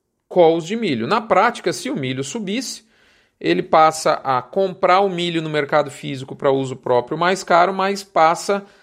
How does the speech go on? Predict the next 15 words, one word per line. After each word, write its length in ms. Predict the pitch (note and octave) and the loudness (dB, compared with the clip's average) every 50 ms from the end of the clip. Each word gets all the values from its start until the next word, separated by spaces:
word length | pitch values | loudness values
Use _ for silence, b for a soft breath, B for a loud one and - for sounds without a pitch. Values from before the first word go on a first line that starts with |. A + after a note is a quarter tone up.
| b b b _ | b b b _
a 120 | C#3+ C#3+ | -4 -4
compensar 1160 | C#3 - - F#3+ G3+ A3+ A#3 - - G#3 F#3+ F3 D#3+ - - - C#3+ C#3 C#3+ D#3+ F#3 F3+ b b b b b b b | -4 0 0 0 0 0 -4 -2 -2 0 0 0 -4 -6 -2 2 4 4 4 2 0 -4 b b b b b b b
essa 360 | - B2+ C3+ C#3+ C#3 - D#3 | -2 -2 0 0 0 -2 -2
compra, 640 | D3 - - - C#3+ C#3 C#3+ D3+ D3 F#3 F3 F3+ F#3 F3+ b b b b b b b _ _ - | -2 -2 -4 -2 0 0 0 -2 -2 0 0 0 -2 -4 b b b b b b b _ _ -8
é, 280 | B2+ B2 B2+ C#3 C#3+ - - | -4 -2 0 0 -2 -2 -4
a 80 | C3+ B2+ | -6 -2
partir 440 | - D3 C3 B2 C3 - C#3+ C#3 B2+ | 2 2 2 2 0 -2 -4 -4 -2
do 120 | C3 C#3 | -2 -4
nível 280 | C3 B2+ C3 A#2+ B2 A#2+ | -4 -4 -6 -6 -6 -8
de 120 | A#2+ B2+ | -8 -10
trinta 320 | A2+ - A#2+ B2 B2 C#3 | -8 -10 -10 -10 -2 -2
e 60 | C3 B2+ | -2 -2
quatro 400 | - - B2 A#2 A#2 A#2 A#2+ A#2 | 0 2 2 2 2 0 -4 -2
base 340 | A2 A2 A2+ A2 A2 A#2+ | 0 0 2 2 0 -2
Campinas, 720 | A#2 A#2+ D#3 D#3 C#3+ C3+ C#3 C#3+ D3 D3+ D#3+ D#3+ D#3+ - | -6 -6 -8 -8 -8 -12 -12 -10 -8 -8 -8 -10 -12 -16